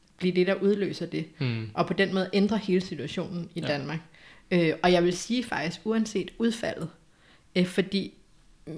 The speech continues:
Speaker 1: men det kræver, at de kæmper en kamp. Det kræver, at de viser, at de kæmper.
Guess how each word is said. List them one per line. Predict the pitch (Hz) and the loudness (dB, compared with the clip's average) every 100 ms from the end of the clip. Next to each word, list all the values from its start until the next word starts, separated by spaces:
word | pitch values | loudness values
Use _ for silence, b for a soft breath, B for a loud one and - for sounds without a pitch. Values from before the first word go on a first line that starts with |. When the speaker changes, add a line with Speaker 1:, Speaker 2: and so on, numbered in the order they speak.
| - _ | -16 _
Speaker 1:
men | 202 202 | 2 4
det | 196 | 4
kræver, | - 233 | 4 6
at | 240 233 | 6 4
de | 196 | -6
kæmper | - 220 202 233 | 0 2 4 2
en | 220 190 | 0 -2
kamp. | 185 - 185 202 - 208 - - _ _ _ _ _ _ _ _ _ _ _ _ - | -4 -2 -2 -2 -14 -16 -16 -18 _ _ _ _ _ _ _ _ _ _ _ _ -6
Det | 202 | -4
kræver, | - 247 | 2 4
at | 233 | 4
de | 220 | 2
viser, | 208 202 220 | 0 0 0
at | |
de | - | 0
kæmper. | - 151 | -2 -2